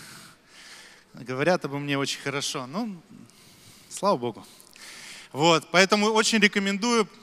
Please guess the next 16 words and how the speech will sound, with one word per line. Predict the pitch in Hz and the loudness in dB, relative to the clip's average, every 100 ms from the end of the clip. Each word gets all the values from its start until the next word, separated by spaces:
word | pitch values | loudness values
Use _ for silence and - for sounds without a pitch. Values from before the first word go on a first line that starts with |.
| - | -8
приходите | 160 196 190 226 202 | -4 0 2 2 2
на | 170 | 0
четверговое | - 175 175 226 208 | 0 -2 4 4 4
служение. | 185 190 165 180 180 165 143 135 | 2 -2 -2 2 2 0 -2 -4
Очень | 156 170 180 160 - - - | -4 -4 -2 -4 -8 -18 -20
классно | - 180 185 - 156 | 0 4 4 4 -2
задал | 139 180 165 156 | 4 4 4 0
тон | - 190 170 | 2 2 2
Алексей. | 151 147 - 226 214 202 - - - - - | -4 -4 -2 0 0 -4 -18 -20 -20 -20 -8
Я | 127 | -2
верю, | 160 190 180 | 4 4 4
что | 156 - 151 131 - - | -2 -2 -4 -4 -16 -18
в | 139 | -4
этот | 170 165 | -2 0
четверг | - 147 170 160 | -2 2 2 2
также | - 175 156 156 135 | 2 0 2 -2 -2